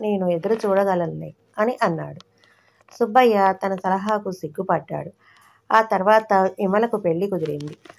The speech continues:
అత్తవారింట వనజ కంటే విమలే ఎక్కువ సుఖపడిందని వేరే చెప్పనవసరం లేదు. తన కూతురు ఎంతో సంతోషంగా ఉన్నందుకు విమల తండ్రి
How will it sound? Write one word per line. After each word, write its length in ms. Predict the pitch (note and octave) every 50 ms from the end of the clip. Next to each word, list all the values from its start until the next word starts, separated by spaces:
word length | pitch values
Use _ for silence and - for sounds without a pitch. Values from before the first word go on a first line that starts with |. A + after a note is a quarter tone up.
| _ _ _ _ _ -
అత్తవారింట 760 | A3+ A3+ - C4+ C4+ C4+ B3+ A#3+ A3+ G#3 G3+ F#3+ F#3+ -
వనజ 520 | F#3 F3+ F3 F3+ - F#3+ F#3 F3 F#3+ G3 G#3
కంటే 540 | A3 A3 G#3+ G3+ G3+ G3 G3+ G3+ G3 F#3+ F#3+
విమలే 420 | F#3+ F#3+ F3+ F3+ G3 G#3 A3+ A#3+
ఎక్కువ 680 | A3+ F#3+ F#3+ F#3 _ - - G#3+ G#3+ F#3 E3+ F3 F3+ - _
సుఖపడిందని 880 | - - G3 F#3+ G3+ G#3+ A3 G3+ G3 F#3 F3+ F3 F3 E3+ E3+ E3+ F3 E3+ E3+
వేరే 320 | F#3+ F#3+ G3 A3+ A3+ A3 G#3+ F#3
చెప్పనవసరం 680 | F3 E3+ _ - G3 G#3 G3+ G3+ G3 - - F#3+ F3+
లేదు. 280 | E3+ E3 D#3+ D#3+ D#3+ E3+ _ _ _ _ _ _ _ _ _ _ _ - A#3
తన 100 | A3+ A3+
కూతురు 640 | A3+ - A#3 A3+ A3+ - B3 A3+ A3 G#3 G#3 A#3 - -
ఎంతో 360 | G#3 G#3 G#3 G#3 - G#3+ G#3
సంతోషంగా 920 | G3+ G#3 A3 G3+ G3 G#3 G#3 A#3 B3 B3 B3 - A#3+ A3+ G#3+ G#3 G3 G3+ G3+
ఉన్నందుకు 800 | G#3 G3 G3 G3 G3+ G3+ G3+ G3 G#3+ G#3 - D#4 E4+ D#4 A3 - - _ _ _ _ _ _ -
విమల 300 | - A3+ A#3 A#3+ B3 B3
తండ్రి 560 | B3 G#3+ G3 F#3+ F#3 F3+ F#3+ F#3 F#3 F#3+